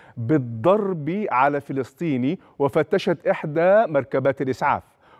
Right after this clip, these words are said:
وأعاقت وصولها إلى داخل المخيمين.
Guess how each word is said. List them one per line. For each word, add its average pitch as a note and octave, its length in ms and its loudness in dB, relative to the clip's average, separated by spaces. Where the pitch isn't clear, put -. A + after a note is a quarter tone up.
وأعاقت E3+ 880 4
وصولها C3+ 600 -4
إلى C#3 300 2
داخل C3 600 -2
المخيمين. A#2+ 1300 -2